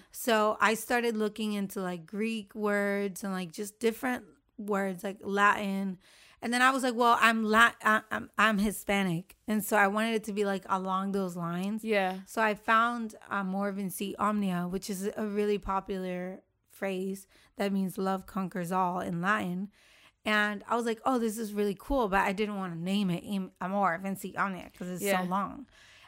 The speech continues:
Speaker 1: And then I was just like, "Oh, what if I take A V O?" And then from there, I was like, "It's cool 'cause it also sounds like avocado." <laughs> And I really love avocados.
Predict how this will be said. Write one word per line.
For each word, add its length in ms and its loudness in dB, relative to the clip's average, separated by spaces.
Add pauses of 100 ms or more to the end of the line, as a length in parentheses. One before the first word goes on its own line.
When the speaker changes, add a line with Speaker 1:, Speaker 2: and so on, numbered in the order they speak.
Speaker 1:
And 320 -4
then 220 0
I 140 2
was 160 -4
just 160 -10
like, 260 -6
"Oh, 220 2
what 140 2
if 160 -2
I 80 0
take 520 -6 (800)
A 140 6
V 220 2
O?" 280 0 (1160)
And 160 -2
then 100 -2
from 220 -2
there, 400 4
I 40 -6
was 200 -4
like, 440 -2 (880)
"It's 180 0
cool 320 6
'cause 180 2
it 60 6
also 500 6
sounds 320 2
like 180 0
avocado." 800 4
<laughs> 60 -12
And 100 4
I 120 4
really 280 4
love 220 6
avocados. 760 8